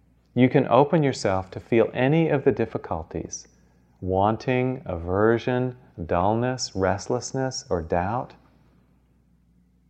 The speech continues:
And you don't even have to do anything, and of themselves, they'll also go. So this really gives a great deal of freedom.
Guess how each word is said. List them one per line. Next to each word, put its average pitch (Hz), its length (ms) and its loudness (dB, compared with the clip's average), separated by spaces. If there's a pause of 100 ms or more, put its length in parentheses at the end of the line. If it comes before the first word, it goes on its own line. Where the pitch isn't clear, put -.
(400)
And 135 120 8
you 135 80 8
don't 135 220 6
even 127 180 4
have 123 180 0
to - 80 -2
do 113 240 4
anything, 110 500 0
and 101 140 0
of 117 260 2
themselves, 117 640 0 (160)
they'll 95 140 2
also 87 380 -2
go. 85 380 -6 (960)
So 170 140 10
this 226 260 10
really 220 300 8
gives 131 280 6
a 120 120 2
great 156 400 2
deal 170 240 2
of 151 60 -2
freedom. 131 420 -2